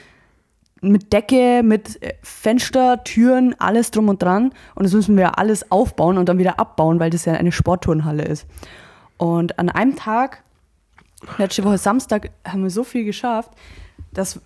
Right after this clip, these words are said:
wirklich die Decke und die Wände schon mit so Rie-, Raufasertapete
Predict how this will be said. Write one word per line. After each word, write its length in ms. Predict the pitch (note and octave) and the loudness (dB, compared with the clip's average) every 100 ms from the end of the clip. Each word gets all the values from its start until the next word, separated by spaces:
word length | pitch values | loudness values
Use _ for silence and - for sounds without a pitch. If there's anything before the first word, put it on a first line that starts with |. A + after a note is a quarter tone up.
| - | -8
wirklich 380 | F#3+ A#3 A3 - | -6 -4 -6 -4
die 160 | G3 | -4
Decke 440 | - - D#4+ D#4+ D#4+ _ _ _ _ _ _ - | 0 0 2 2 0 _ _ _ _ _ _ -2
und 200 | A#3+ A3+ | 0 2
die 100 | F#3 | 2
Wände 420 | A3 C4 A3+ A#3 | 2 2 2 0
schon 340 | G#3+ G3+ G3 | -2 -4 -2
mit 160 | F#3+ F3+ | -2 -4
so 300 | - E3+ E3+ | -4 -2 -2
Rie-, 260 | E3+ C4 - | 0 -2 -2
Raufasertapete 1400 | - F3 A#3+ C#4 F3+ E3+ E3 E3+ - F#3+ F3+ F3 E3+ E3+ | -4 0 0 0 -2 -2 -2 -2 -2 -4 0 2 2 -2